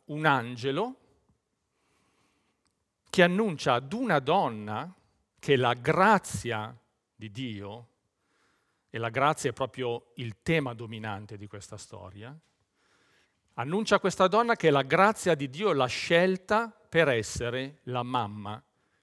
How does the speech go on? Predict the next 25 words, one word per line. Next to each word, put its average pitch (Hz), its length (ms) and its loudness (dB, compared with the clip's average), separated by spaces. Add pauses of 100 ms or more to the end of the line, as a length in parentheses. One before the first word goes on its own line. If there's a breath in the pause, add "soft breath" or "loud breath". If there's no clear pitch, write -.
di 107 160 -18
un 113 200 -12
re. 95 240 -8 (2250 soft breath)
E 165 120 2
come 202 240 4
tutte 220 260 2
le 170 100 8
fiabe 180 320 6
che 160 120 -2
si 175 140 0
rispettano, 180 640 2
noi 160 120 -2
ci - 120 -6
aspetteremmo 143 1120 4 (240)
che 123 140 -10
questo 131 280 -6
annuncio 139 480 -4
venga 123 320 -4
fatto 135 760 -6 (520)
a 127 340 0 (500)
una 117 240 -10
principessa, 120 1040 -4 (760)
a 117 80 -12
una 123 240 -2
regina 127 840 -2